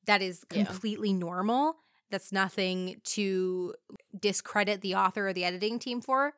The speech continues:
Speaker 1: Those things happen all the time. It's just part of the creative process.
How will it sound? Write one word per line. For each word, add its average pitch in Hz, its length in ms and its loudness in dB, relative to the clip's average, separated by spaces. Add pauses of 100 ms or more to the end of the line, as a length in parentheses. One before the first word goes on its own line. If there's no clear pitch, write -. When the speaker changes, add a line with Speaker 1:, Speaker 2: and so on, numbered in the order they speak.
Speaker 1:
Those 233 200 -2
things 330 220 -6
happen 240 440 0 (160)
all 269 160 6
the 196 100 -10
time. 113 440 -6
It's 202 100 -8
just - 140 -12
part 247 160 0
of 247 40 -10
the 302 80 -2
creative 233 300 -2
process. - 540 -8